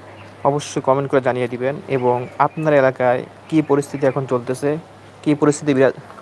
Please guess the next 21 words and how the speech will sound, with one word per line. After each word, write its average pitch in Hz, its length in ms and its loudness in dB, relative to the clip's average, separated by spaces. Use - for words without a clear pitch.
কোনো 135 140 -2
সংঘর্ষ 139 420 0
চলতেছে 131 400 -4
কিনা 131 300 -4
বা 135 160 2
কতজন 135 360 -2
প্রাণহানি 143 400 0
হয়েছে, 147 420 -4
সেটা 139 280 2
অবশ্যই 143 400 -2
আপনারা 123 360 0
কমেন্ট 139 280 0
করে 135 120 2
জানিয়ে 120 280 -2
দিন। - 160 -10
এবং 143 280 0
ভিডিওটি 147 440 -2
বেশি 139 220 -6
বেশি 143 200 -4
শেয়ার 147 220 2
করুন 156 360 -2